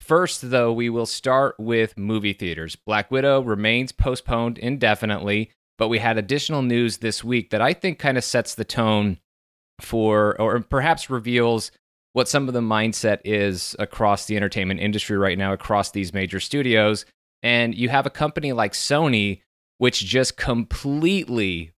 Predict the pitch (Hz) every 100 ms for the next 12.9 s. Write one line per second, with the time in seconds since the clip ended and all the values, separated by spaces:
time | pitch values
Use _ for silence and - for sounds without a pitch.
0 | _ 120 113 - 110 107 101 90 101 -
1 | 110 104 101 101 92 - 92 82 87 101
2 | 127 117 123 156 185 175 - 156 147 -
3 | 113 104 147 117 98 90 95 107 90 135
4 | 135 131 113 107 107 104 - 117 107 -
5 | 139 139 120 107 110 104 123 120 110 101
6 | 98 123 123 110 98 101 101 - _ _
7 | 113 110 107 120 123 113 113 95 104 104
8 | 113 123 120 117 110 107 101 - 107 101
9 | 92 - 123 113 113 113 - _ _ _
10 | 101 98 98 - 110 - - 107 104 98
11 | 98 104 92 90 113 117 113 110 - 92
12 | 92 - - 117 113 113 101 98